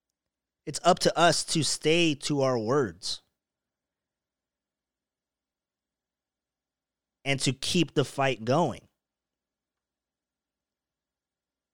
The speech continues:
Because we have the privilege of shutting off the fight when we want to. The black community doesn't have that.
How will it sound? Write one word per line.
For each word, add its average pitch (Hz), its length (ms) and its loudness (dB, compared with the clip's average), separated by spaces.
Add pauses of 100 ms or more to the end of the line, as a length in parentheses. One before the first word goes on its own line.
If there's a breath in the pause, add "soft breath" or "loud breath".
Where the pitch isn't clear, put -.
(500)
Because 143 320 2
we 180 180 2
have 214 420 4
the 202 80 4
privilege 139 840 -2 (2750)
of 147 160 0
shutting 185 400 4
off 143 560 2
the 131 80 -4
fight 139 280 2
when 120 140 -6
we 117 100 -4
want 110 280 -6
to. - 180 -14 (1700)
The 123 80 -8
black 156 260 4
community 165 600 0 (260)
doesn't 117 300 2
have 90 260 -12
that. - 200 -18